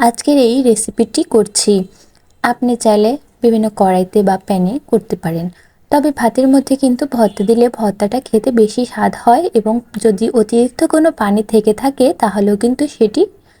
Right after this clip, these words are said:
দূর হয়ে যায়। আর এখানে আপনি কিন্তু চাইলে একটি এলাচ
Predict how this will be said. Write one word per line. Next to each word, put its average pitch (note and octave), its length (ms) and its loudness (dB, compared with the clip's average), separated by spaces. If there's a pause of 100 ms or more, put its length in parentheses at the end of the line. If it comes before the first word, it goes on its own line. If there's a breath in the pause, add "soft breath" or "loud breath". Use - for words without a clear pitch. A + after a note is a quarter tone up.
(200)
দূর A#3+ 220 4
হয়ে G3 260 2
যায়। F3+ 240 -2 (580 soft breath)
আর A3 140 2 (100)
এখানে C4+ 400 0
আপনি A3 300 0
কিন্তু G#3 260 -2 (100)
চাইলে G#3+ 340 2 (100)
একটি G#3 280 -2 (120)
এলাচ F3+ 340 0